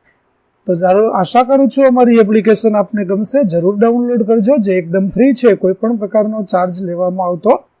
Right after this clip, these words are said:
નથી. તો ચાલો મિત્રો, હવે શરૂ કરીએ પાઠ અઢારમો. પ્રશ્ન એક, સાચો વિકલ્પ પસંદ કરો, જેમાં પહેલું, "કીદૃશઃ સિંહ વને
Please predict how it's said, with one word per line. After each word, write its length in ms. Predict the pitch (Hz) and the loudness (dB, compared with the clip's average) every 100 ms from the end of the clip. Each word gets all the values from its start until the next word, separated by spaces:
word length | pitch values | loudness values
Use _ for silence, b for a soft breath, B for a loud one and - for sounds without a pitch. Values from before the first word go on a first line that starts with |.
| - | -12
નથી. 420 | 165 165 170 165 143 _ _ _ _ | -8 -6 -4 -6 -8 _ _ _ _
તો 60 | - | -4
ચાલો 220 | 190 226 | 2 4
મિત્રો, 280 | 269 277 285 | 4 2 4
હવે 200 | 269 277 | 4 2
શરૂ 280 | - 240 247 | 0 -2 0
કરીએ 320 | 240 254 262 | 0 0 0
પાઠ 400 | 220 202 220 - - | 0 0 0 -4 -10
અઢારમો. 640 | 175 151 160 156 156 151 - _ _ _ _ _ _ _ _ _ _ _ _ _ _ _ _ _ | -6 -2 -2 -2 -4 -6 -8 _ _ _ _ _ _ _ _ _ _ _ _ _ _ _ _ _
પ્રશ્ન 340 | 185 196 233 247 | -6 -4 0 2
એક, 220 | 262 208 | 2 0
સાચો 420 | - 202 196 233 | -2 0 2 0
વિકલ્પ 380 | 226 240 233 - | 0 2 2 2
પસંદ 320 | 208 226 226 | -2 -2 0
કરો, 260 | 277 269 202 | 4 6 4
જેમાં 280 | 170 196 | 2 0
પહેલું, 380 | 202 269 226 175 - _ _ _ - | 2 4 4 2 -4 _ _ _ 0
"કીદૃશઃ 640 | 233 190 277 302 - 262 294 | 2 4 4 4 4 6 6
સિંહ 440 | - 254 247 285 | 4 4 4 6
વને 440 | 240 240 262 202 | 6 6 6 4